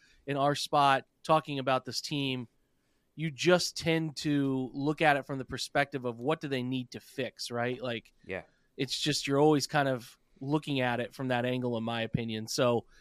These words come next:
Speaker 1: when that is the case, more often than not, you're gonna pinpoint or poke holes in the roster while fully understanding as well that no, no team is ever complete, complete. Like, you,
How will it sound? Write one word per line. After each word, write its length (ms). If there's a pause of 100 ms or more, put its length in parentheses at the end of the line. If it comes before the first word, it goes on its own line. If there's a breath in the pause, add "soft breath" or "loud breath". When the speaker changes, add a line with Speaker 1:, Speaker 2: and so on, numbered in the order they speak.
(360 soft breath)
Speaker 1:
when 180
that 300 (100)
is 180
the 100
case, 520
more 320
often 360
than 120
not, 400 (420 soft breath)
you're 100
gonna 220
pinpoint 800
or 160
poke 320
holes 420
in 80
the 80
roster 580 (280 soft breath)
while 160
fully 360
understanding 600
as 120
well 300
that 180 (680)
no, 220
no 180
team 280
is 120
ever 180
complete, 460
complete. 460
Like, 180
you, 120